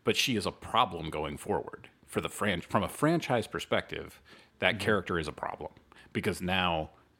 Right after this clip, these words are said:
Speaker 1: Ethan's married, so he, he's either off on his own, abandoning his wife, or he's potentially cheating on his wife, or they have to kill her off,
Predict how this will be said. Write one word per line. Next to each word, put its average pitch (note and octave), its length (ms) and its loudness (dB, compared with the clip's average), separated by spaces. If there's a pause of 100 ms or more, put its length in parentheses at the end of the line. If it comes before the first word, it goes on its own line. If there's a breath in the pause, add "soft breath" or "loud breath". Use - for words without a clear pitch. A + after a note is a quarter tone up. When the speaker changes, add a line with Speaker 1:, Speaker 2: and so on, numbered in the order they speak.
Speaker 1:
Ethan's D2 400 -6
married, E2+ 560 0 (340 soft breath)
so G2 140 -2
he, F2 280 -2
he's F2+ 280 -4
either D#2+ 340 0 (220 soft breath)
off A#2+ 240 4
on B2+ 60 0
his F#2 120 0
own, D#2+ 360 0 (200 soft breath)
abandoning F2 640 2
his D2 140 -6
wife, D2+ 440 0 (540 loud breath)
or G2+ 540 2 (220 soft breath)
he's F2+ 600 0 (160)
potentially - 400 -4
cheating C#3+ 380 2
on G2 120 4
his E2 200 -4
wife, D2 520 -4 (520 loud breath)
or F2+ 680 2 (160 soft breath)
they G#2+ 100 4
have F#2 120 0
to - 80 -6
kill A2 240 0
her A2+ 200 2
off, C#2 460 -4